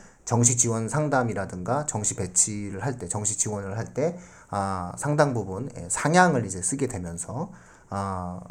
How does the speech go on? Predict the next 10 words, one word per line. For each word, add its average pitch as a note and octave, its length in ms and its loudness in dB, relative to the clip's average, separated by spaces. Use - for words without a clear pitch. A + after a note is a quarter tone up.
뭐 G2 300 -12
결국은 A2 320 -2
시원하게 A#2+ 640 4
이제 F#2 260 -10
스트라이크 B2 320 4
아웃 G2+ 140 2
당하고 G2 480 0
이제 F#2+ 300 -4
재수학원에 G2+ 500 -2
가거나 F2 460 -8